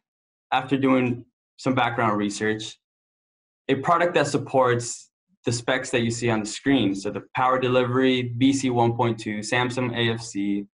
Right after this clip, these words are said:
Qualcomm Quick Charge, and your Apple up to two point four watts.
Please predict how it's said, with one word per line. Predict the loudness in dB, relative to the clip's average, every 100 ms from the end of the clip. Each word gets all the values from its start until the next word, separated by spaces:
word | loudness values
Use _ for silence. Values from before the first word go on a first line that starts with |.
| 0
Qualcomm | 0 2 -2 0
Quick | -2 -4
Charge, | -2 -2 -2 -6 _ _ _ -2
and | 0
your | 2 2
Apple | 0 0 0 0
up | -2
to | -4
two | -2 -2
point | -2 -4
four | -2 0
watts. | 0 -2 -6 -20